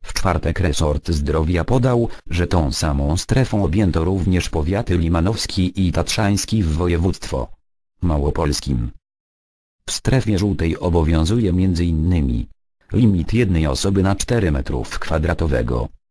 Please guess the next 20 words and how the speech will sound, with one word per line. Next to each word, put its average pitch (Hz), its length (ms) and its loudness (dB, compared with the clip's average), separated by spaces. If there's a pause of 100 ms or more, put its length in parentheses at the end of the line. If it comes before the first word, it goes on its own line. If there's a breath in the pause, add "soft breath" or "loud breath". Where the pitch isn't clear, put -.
(260 loud breath)
W - 120 -10
przypadku 110 480 0
imprez 90 580 0
takich, 107 560 -4 (160)
jak 82 260 -2
targi, 95 480 0 (160)
wystawy, 69 500 -2 (260)
kongresy 80 500 0
czy - 140 -2
konferencje, 87 840 0 (540)
w - 60 -8
siłowniach 92 680 0
jest 87 260 -2
limit 90 380 2
osób, 101 400 0 (180 loud breath)
jedna 92 400 2
na 85 120 0
siedem 76 420 2
metrów 65 480 -4
kwadratowego. 73 880 -2